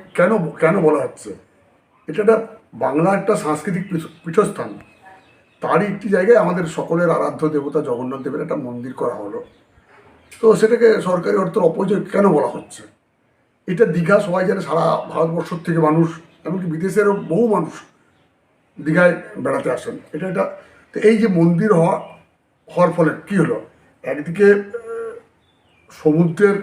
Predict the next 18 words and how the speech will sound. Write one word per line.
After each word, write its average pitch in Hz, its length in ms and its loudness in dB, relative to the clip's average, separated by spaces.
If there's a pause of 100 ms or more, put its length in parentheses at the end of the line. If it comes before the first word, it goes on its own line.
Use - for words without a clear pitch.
(460)
সৌন্দর্য 170 440 2
উপভোগ 185 400 -2
করা, 240 280 0 (360)
আর 139 120 2
একদিকে 160 320 2
যারা, 170 200 6
আহ, 139 1040 -6 (1000)
পুজো 170 220 0
উপাসনা 160 320 2
করেন, 160 200 6
যারা 156 160 0
জগন্নাথ 143 420 -4
দেবেরকে 147 920 -4
ভক্তি - 340 -10
করেন, 139 280 -4 (460)
যাদের 139 260 -4 (300)
আধ্যাত্মিক, 151 720 -4
আহ, 151 220 2